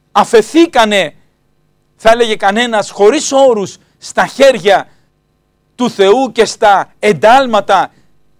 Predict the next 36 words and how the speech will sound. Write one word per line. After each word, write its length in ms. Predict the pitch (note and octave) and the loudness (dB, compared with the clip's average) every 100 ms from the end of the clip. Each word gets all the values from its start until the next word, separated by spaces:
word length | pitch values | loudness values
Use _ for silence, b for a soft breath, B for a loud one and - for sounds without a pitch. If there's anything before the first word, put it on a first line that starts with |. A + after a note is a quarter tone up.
| _ _ | _ _
και 140 | A#3+ | -2
τα 160 | A3+ G#3 | 0 0
διατάγματα 720 | F3 G3 C4+ C4 A3+ G#3+ G3 | 0 0 0 -2 -4 -4 -4
του 120 | - | -2
Ευαγγελίου 640 | F#3 F3+ D#3+ E3+ G3 E4+ F4+ | 0 0 -2 -4 -4 -4 -4
και 300 | - C#4 F#4+ - _ | -2 -2 -2 -8 _
γίναν 380 | D3+ A3+ G#3 F#3 | -14 -12 -6 -4
άνθρωποι 440 | A3 A3 A3+ A#3 | -4 -6 -12 -10
οι 60 | G#3 | -12
οποίοι 400 | D#3+ A3 A3 - _ _ _ _ _ _ | -10 -12 -14 -16 _ _ _ _ _ _
μπόρεσε 720 | C#3+ C#3 C#4 C4 G#3+ - C#4 | -10 2 4 4 2 -2 -8
το 160 | - F3+ | -4 -4
έργο 220 | G#3+ G3 | -4 -8
του 80 | - | -10
Θεού 340 | - G3+ A3 | -10 -10 -10
διαμέσου 600 | D#3 G3 F#3 A3+ C#4+ - | -4 -2 -2 -4 -8 -10
αυτών 280 | E3+ A#3 A3+ b b | -12 -12 -12 b b
να 140 | F3+ | -10
συνεχιστεί. 720 | - F#3 E3 D#3 D#3+ - - G#3 | -10 -10 -12 -12 -18 -18 -14 -14
Ευχαριστούμε 480 | - D3 C3+ E3 | -12 -12 -12 -18
τον 140 | D3 C#3 | -18 -18
Κύριο. 220 | C#3 A#2+ _ _ _ _ _ _ _ _ _ _ _ _ _ | -18 -20 _ _ _ _ _ _ _ _ _ _ _ _ _
Ποιο 200 | - A3 | -8 -8
είναι 120 | F#3 | -4
όμως 320 | F3 E3 D3+ | -6 -6 -12
εν 180 | D#3+ D3+ | -16 -12
τέλει 380 | F3+ E3 C#3 - _ _ _ | -10 -8 -10 -18 _ _ _
και 120 | E3 | -14
τι 120 | F#3 | -12
είναι 120 | G#3 | -10
αυτό 300 | E3+ - F3+ | -10 -10 -16
το 80 | E3 | -12
οποίο 360 | D3+ F3+ F#3 C#3 b | -12 -12 -14 -14 b
επιθυμεί 640 | b D3+ E3 - C#3+ D#3+ D#3+ | b -12 -12 -14 -16 -14 -14
ο 80 | C#3+ | -14
Θεός 400 | D3 D3 D3+ | -10 -10 -10